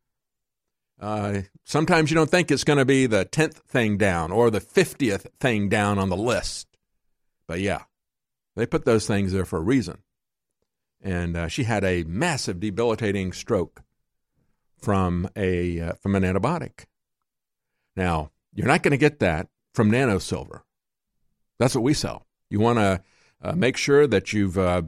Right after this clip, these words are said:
you got a cut or something, you wanna put nanosilver on. That's what they do at the burn units. They have silver gel. Well, we sell silver gel. We have super silver wound dressing gel. We also have immune gargle spray. Those two together, forty percent off at infowars store dot com.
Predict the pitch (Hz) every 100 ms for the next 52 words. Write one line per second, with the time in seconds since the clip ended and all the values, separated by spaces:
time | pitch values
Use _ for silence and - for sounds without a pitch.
0 | - 104 104 95 - 185 - - - 160
1 | 127 107 - - 104 123 139 - 143 143
2 | 180 120 185 120 120 117 87 95 117 170
3 | 82 147 - - - _ _ _ _ _
4 | _ _ _ - 104 110 107 92 - -
5 | 117 107 127 170 190 - - 107 160 135
6 | 156 180 170 - _ - 131 101 90 85
7 | 90 107 - 202 196 - 170 165 143 131
8 | 156 151 - 110 143 156 139 123 127 160
9 | - _ _ 113 127 147 120 127 117 -
10 | 107 123 143 120 120 131 139 135 - 143
11 | 131 131 160 131 135 143 131 _ _ -
12 | 160 180 180 170 147 - 139 135 147 147
13 | 131 135 131 131 131 - 131 123 123 131
14 | 131 185